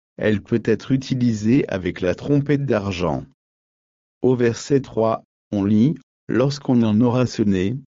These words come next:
c'est-à-dire au moment du rassemblement, toute l'assemblée se rassemblera à l'entrée du tabernacle, de la congrégation. » Si vous pensez qu'ils se rassemblent,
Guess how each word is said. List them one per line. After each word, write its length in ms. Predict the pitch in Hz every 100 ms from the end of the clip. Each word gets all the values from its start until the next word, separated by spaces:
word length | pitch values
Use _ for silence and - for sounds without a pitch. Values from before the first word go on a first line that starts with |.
| _ -
c'est-à-dire 600 | - 120 131 123 123 120 -
au 120 | 95
moment 380 | 98 104 135 151
du 180 | 135 123
rassemblement, 920 | 113 113 127 117 110 98 87 90 139 - _ _ -
toute 240 | 160 135
l'assemblée 500 | 131 117 - 120 113
se 160 | 110 104
rassemblera 800 | 95 113 - 123 113 113 101 110
à 240 | - 110
l'entrée 460 | 110 104 98 - 110
du 160 | 110
tabernacle, 880 | 135 123 120 104 104 95 98 - 135 139 _ _ _
de 160 | - 98
la 140 | 85
congrégation. » 960 | 82 117 107 110 113 101 95 - 87 69 - _ _ _ _ _ _ _ _ _ _ _ _
Si 220 | - 120
vous 160 | 120 110
pensez 500 | 101 98 - 147 143
qu'ils 220 | - 131
se 140 | -
rassemblent, 720 | 120 110 - 95 92 104 117